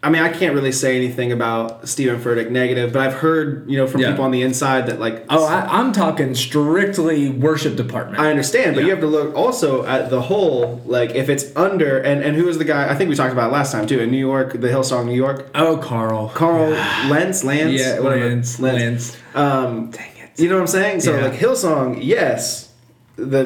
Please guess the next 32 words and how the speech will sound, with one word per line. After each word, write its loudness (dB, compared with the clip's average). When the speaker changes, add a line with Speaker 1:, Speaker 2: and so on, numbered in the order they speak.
Speaker 1:
worship 2
team 0
is -2
set 2
up 0
that 0
way, 2
but 0
the 2
whole 0
structure 0
was 4
built 0
around 0
this 0
uber 2
handsome, -2
uber 2
talented, 0
like, 0
one 4
of 0
the 2
best -2
communicators, -2
Speaker 2:
Yeah. 0
Speaker 1:
right? 0
And -2
this 0
cult 0
of -2
personality. -4